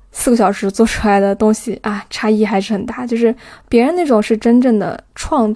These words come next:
而且可以经受得住时代的考验的作品。所以当时那一刻的感受就是，如果一件事情真的足够好，比如说这个动画导演，他想做这个贾平凹的一个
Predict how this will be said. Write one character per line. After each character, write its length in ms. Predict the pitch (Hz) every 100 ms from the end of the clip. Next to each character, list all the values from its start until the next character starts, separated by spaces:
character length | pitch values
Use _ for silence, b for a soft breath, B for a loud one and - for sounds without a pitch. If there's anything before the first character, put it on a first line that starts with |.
| -
而 140 | 226
且 160 | 254 220
可 180 | 214 226
以 80 | 214
经 320 | - - 285
受 200 | 277 247
得 120 | 208
住 200 | 214 208
时 240 | 214 - 208
代 140 | 220
的 80 | 208
考 260 | - - 143
验 160 | 202
的 100 | 185
作 300 | 208 - 262
品。 260 | 196 - - 247 -
所 120 | -
以 40 | 311
当 180 | 349
时 180 | 370 - 262 226
那 80 | 294
一 100 | 240
刻 160 | - 226
的 100 | 202
感 180 | 180 247
受 100 | 208
就 100 | 247
是， 280 | - -
如 120 | 226 254
果 320 | 262 202 - _ _ _ _ _
一 100 | 214
件 200 | 214 233
事 180 | - 220
情 280 | - - 311 _ _ _ _ _ _ _
真 140 | 240
的 60 | 240
足 120 | 208
够 120 | 196
好， 180 | 208 - - -
比 80 |
如 80 | 202
说 160 | 208 202
这 160 | 208
个 320 | 190 - - 269 _ _ _ _ _ _ _
动 120 | 220
画 100 | 220
导 140 | 196 196
演， 180 | 208 - _ _ _ _ _ _
他 160 | - 226
想 320 | - - 240
做 640 | - - 226 139 60 - 330 _ _ _ _ _ _
这 120 | -
个 80 | 202
贾 140 | 208 196
平 160 | 208
凹 180 | 214 220
的 160 | 214 196
一 100 | 196
个 280 | 196 196